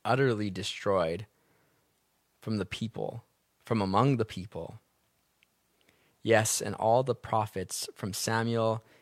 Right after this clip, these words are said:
and those who follow, as many as have spoken, have also foretold these days.'" You see, to this day,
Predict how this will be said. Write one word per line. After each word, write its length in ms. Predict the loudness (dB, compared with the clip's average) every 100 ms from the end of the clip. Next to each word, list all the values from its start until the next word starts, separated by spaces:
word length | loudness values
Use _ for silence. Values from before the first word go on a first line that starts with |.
| _
and 160 | -8 0
those 300 | 2 2 -2
who 100 | -8
follow, 580 | -8 0 2 2 0 -4
as 240 | -6 -6
many 440 | -4 -2 0 0 0
as 200 | -2 -2
have 140 | -4
spoken, 640 | -6 -2 -2 -2 -6 -8 -10 _ _ -14
have 160 | -14
also 420 | -8 -2 -2 0 -4
foretold 720 | -4 -8 -6 -6 -6 -8 -12 _ _ _ _ _ -10
these 460 | -8 -8 -8 -12 _ _ _
days.'" 720 | -12 -12 -12 -16 -18 -16 -16 -18 _ _ _ _ _ _ _ _ _ _ _ _ _ _ -20 _
You 60 | -2
see, 400 | 0 2 0 -4 _ _ _ _ _ _ _ _ _ -6
to 120 | 0
this 200 | 0 0
day, 520 | 2 4 4 0 -6